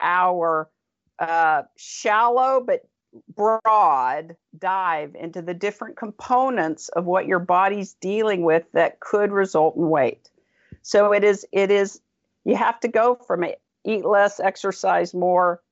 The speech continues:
you're wrong if you aren't exercising, you're shamed if you aren't eating right, to a, your body's doing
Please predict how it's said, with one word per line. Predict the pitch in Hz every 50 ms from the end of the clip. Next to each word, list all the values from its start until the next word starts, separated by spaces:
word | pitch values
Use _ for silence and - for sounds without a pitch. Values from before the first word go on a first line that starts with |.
| _ _ -
you're | - 170 185 196 202 196
wrong | 180 165 185 185 190 190 190 196 190 185
if | 175 175 - 180
you | 180 170 160 156 160
aren't | 165 160 147 - -
exercising, | 196 190 - - 190 185 - - 170 165 165 180 190 175 175 160
you're | 156 147 143 139 139 - _ -
shamed | - - - 202 196 190 190 196 196 180
if | 180 175 -
you | 170 165
aren't | 160 160 160 165
eating | 180 190 196 185 180 175
right, | 170 165 165 170 170 175 190 170 - _ _ _ _ _ _ _ _ _ - -
to | - 240 240 233 220 202 - -
a, | 185 185 185 180 175 175 170 165 _ _ _ _ _ _ -
your | - 202 185
body's | 180 190 185 202 220 220 233 220 196 -
doing | - 196 196 190 185 175 -